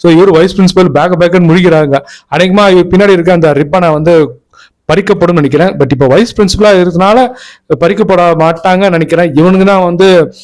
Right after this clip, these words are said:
எது டாஸ்க்கு, எது ரியல் தெரியாம எல்லாத்தையும் மிக்ஸ் பண்ணி ஆடிட்டு இருக்காங்களே. பாத்தீங்கன்னா, பின்னாடி இப்ப இந்த ஸ்ட்ரிப்ஸை இழுக்கிற டாபிக் வரும் பாருங்களேன். அதுக்கப்புறம் பாத்தீங்கன்னா, பவித்ராவுக்கும் சத்யாவுக்கும் சண்டை வந்தது. சத்யா வந்து, "போடி"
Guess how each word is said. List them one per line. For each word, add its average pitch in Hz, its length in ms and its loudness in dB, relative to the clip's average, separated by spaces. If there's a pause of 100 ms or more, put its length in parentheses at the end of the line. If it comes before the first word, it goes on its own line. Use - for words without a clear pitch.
(360)
எது 196 140 2 (240)
டாஸ்க்கு, 190 380 0 (340)
எது 175 140 2 (160)
ரியல் 196 260 2 (480)
தெரியாம 175 300 0
எல்லாத்தையும் 165 300 0
மிக்ஸ் - 160 -4
பண்ணி 180 140 0
ஆடிட்டு 147 240 -4
இருக்காங்களே. 139 380 0 (360)
பாத்தீங்கன்னா, 160 360 0
பின்னாடி 175 220 2
இப்ப 143 220 -2
இந்த 156 100 2 (180)
ஸ்ட்ரிப்ஸை 170 420 -2
இழுக்கிற 151 280 0 (200)
டாபிக் 143 320 0
வரும் 131 200 -2
பாருங்களேன். 123 340 -4 (360)
அதுக்கப்புறம் 190 420 0
பாத்தீங்கன்னா, 196 300 2 (480)
பவித்ராவுக்கும் 185 600 0 (720)
சத்யாவுக்கும் 175 520 0
சண்டை 170 240 0
வந்தது. 143 260 2 (120)
சத்யா 180 320 0
வந்து, 220 240 0
"போடி" 220 260 2